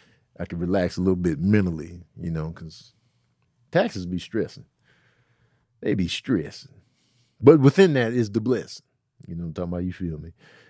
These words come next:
Um, so, Kanye was out here.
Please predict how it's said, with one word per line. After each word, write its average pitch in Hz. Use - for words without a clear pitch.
Um, 98
so, 196
Kanye 98
was 92
out 104
here. 95